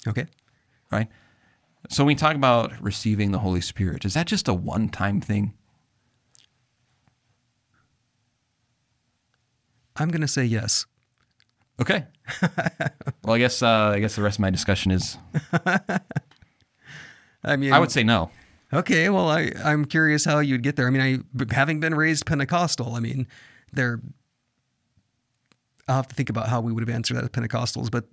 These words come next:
Speaker 1: we certainly looked for a second event in salvation that was, you know, prove that you were a first-class
Speaker 2: Right.
Speaker 1: citizen,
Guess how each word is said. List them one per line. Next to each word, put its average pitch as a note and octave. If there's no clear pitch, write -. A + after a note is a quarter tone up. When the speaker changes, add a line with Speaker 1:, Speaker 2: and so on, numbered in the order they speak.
Speaker 1:
we B2
certainly D3
looked B2
for A2+
a A2+
second C3
event G#2+
in A2
salvation G#2+
that G#2+
was, A2
you A#2
know, -
prove A#2+
that G#2
you A2+
were A2
a G#2
first-class A2+
Speaker 2:
Right. G#2
Speaker 1:
citizen, A#2+